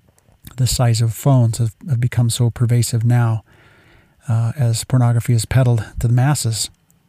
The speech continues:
The phrase "cross yourself," as used in Alma chapter thirty-nine, verse nine, is not familiar to us today. However, in Webster's eighteen twenty-eight dictionary,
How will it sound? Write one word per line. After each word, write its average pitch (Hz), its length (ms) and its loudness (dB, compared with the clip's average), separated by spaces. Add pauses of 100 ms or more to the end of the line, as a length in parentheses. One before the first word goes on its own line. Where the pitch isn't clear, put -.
(880)
The 135 80 2
phrase 220 300 2
"cross - 480 0
yourself," 117 720 2
as 127 200 2
used 143 180 4
in 131 120 4
Alma 131 200 6
chapter 131 320 -2
thirty-nine, 127 380 4
verse 117 200 0
nine, 123 220 6
is 117 260 2
not 175 220 0
familiar 190 420 2
to 147 140 2
us 131 80 2
today. 123 460 2 (440)
However, 190 320 6
in 143 100 6
Webster's 143 500 2
eighteen 165 340 2
twenty-eight 131 360 2
dictionary, 120 680 2